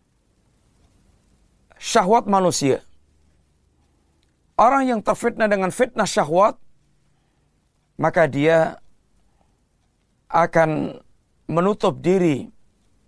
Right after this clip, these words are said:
dan menutup hati dari mendengarkan nasihat-nasihat agama, karena dia dibuat maftun, terfitnah, dan asyik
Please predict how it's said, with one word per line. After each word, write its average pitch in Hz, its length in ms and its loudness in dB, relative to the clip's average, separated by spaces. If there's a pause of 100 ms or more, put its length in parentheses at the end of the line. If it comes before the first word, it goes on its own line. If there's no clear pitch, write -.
(1200)
dan 175 200 2
menutup 220 320 0
hati 170 560 0 (1200)
dari 180 240 2
mendengarkan 185 640 0
nasihat-nasihat 180 560 -2
agama, 175 560 0 (1200)
karena 180 320 0
dia 185 100 0
dibuat 165 380 -2
maftun, 196 640 -2
terfitnah, 208 720 -4
dan 190 240 -2
asyik 285 480 -4